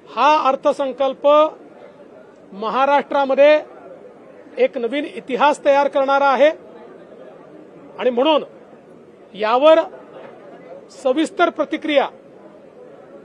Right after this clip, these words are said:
माननीय अर्थमंत्री देखील देणार आहेत, माननीय मुख्यमंत्री देखील देणार आहेत.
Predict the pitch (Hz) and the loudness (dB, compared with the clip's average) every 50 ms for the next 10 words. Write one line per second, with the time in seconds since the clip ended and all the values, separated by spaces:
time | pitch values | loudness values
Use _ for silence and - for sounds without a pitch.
0 | - - - - - - - - - 202 214 220 247 269 277 294 294 277 254 247 | -20 -20 -20 -20 -20 -20 -20 -20 -14 -10 -8 -4 -2 -2 0 0 2 0 0 0
1 | - 262 285 285 285 - 320 302 302 294 - 294 302 247 277 277 277 285 285 294 | -2 -4 -2 -2 -4 -4 -6 -4 -4 -4 -4 -4 -2 0 0 0 0 0 0 -2
2 | 285 294 254 254 254 269 269 285 269 240 - - - 302 285 285 - - 302 277 | -4 -4 -6 -4 -4 -4 -4 -4 -6 -8 -10 -10 -10 -8 -8 -8 -8 -8 -8 -8
3 | 285 269 - 294 247 254 254 254 269 262 262 240 214 | -8 -8 -8 -6 -4 -2 -2 0 0 0 0 0 -2